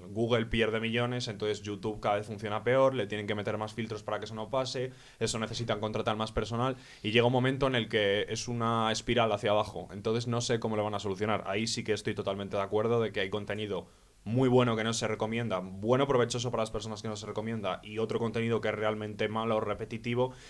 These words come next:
y que te lo están spameando continuamente. Y al final el feed que tienes en YouTube es aburrido.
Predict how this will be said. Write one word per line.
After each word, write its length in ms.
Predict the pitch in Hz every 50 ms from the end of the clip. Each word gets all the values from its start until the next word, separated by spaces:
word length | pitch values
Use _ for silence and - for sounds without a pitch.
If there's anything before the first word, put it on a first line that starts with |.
| - -
y 80 | - 101
que 120 | - 110
te 100 | 120 117
lo 60 | 113
están 440 | 107 - 123 123 127 123 123 120 120 120 117
spameando 800 | 113 - 123 117 120 120 123 123 123 120 123 123 120 117 - - - -
continuamente. 800 | - - 107 104 107 123 120 117 110 110 104 101 101 90 76 - 87
Y 40 | 92
al 100 | 95 95
final 260 | 104 101 107 113 117
el 120 | 117 113
feed 220 | 113 120 123 117 117
que 120 | 120 110
tienes 240 | 120 117 113 113 113
en 140 | 117 113 110
YouTube 320 | 107 104 110 123 117 117 110
es 380 | 110 107 - - - - - - 104
aburrido. 520 | 104 98 95 104 110 120 110 98 90 90